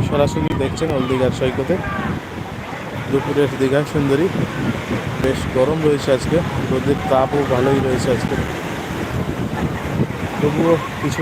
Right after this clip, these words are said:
পর্যটক রয়েছে যারা সমুদ্র স্নানে মেতে উঠেছেন এই মুহূর্তে, সমুদ্রকে কাছে পেয়ে আনন্দে আত্মহারা। সেই রকমই মুহূর্ত আপনাদের সাক্ষী রাখার জন্য লাইভে চলে এলাম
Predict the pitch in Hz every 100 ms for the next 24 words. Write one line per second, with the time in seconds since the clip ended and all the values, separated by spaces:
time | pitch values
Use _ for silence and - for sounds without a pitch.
0 | 147 143 135 135 143 135 139 123 131 123
1 | 123 117 - - - - - - - 147
2 | 156 160 156 165 - 151 156 156 143 -
3 | - - - - - - - 143 143 160
4 | 156 156 165 156 147 147 147 - 180 -
5 | - - - - - - - 139 143 139
6 | 135 143 135 131 - 156 156 160 143 139
7 | 143 143 131 - - 143 139 196 - -
8 | - - - - 156 147 156 160 156 -
9 | - 139 139 - 147 139 135 143 - -
10 | - - - - - - - 143 143 -
11 | 165 151 151 139 143 170 160 127 135 -
12 | 135 135 139